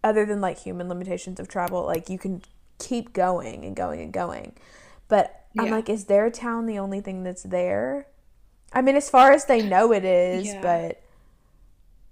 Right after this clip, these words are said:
Speaker 2: I don't know. And then we have to bring up the bus driver, 'cause he,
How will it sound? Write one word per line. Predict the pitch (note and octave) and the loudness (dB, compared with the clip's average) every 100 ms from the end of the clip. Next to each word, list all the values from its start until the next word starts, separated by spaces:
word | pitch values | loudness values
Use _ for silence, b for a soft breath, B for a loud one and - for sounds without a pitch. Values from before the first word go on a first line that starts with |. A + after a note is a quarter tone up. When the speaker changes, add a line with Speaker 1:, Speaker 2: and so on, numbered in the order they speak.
| - - _ _ _ - - | -20 -20 _ _ _ -20 -18
Speaker 2:
I | D4+ | -12
don't | A4+ A4 G#3+ | -12 -10 -12
know. | G3 F#3+ F#3+ F#3+ - _ _ _ _ _ _ - | -10 -8 -10 -12 -16 _ _ _ _ _ _ -4
And | A#3 B3+ | -2 0
then | C4+ B3+ A#3 - A#3 - | 0 -2 -6 -10 -20 -8
we | A#3 | -4
have | A3+ | -4
to | A3+ | -4
bring | A3+ A3+ | -4 -4
up | A3 | -6
the | G3 | -8
bus | F#3+ F#3+ - | -4 -4 -6
driver, | - F3 D#3+ E3+ F3 F3+ G#3+ _ _ _ _ _ - | -6 -6 -6 -8 -10 -10 -14 _ _ _ _ _ -16
'cause | - G#3 | -10 -8
he, | - - C4+ C4+ A3+ F#3+ F3 E3+ | -8 -6 -2 0 -2 -4 -4 -6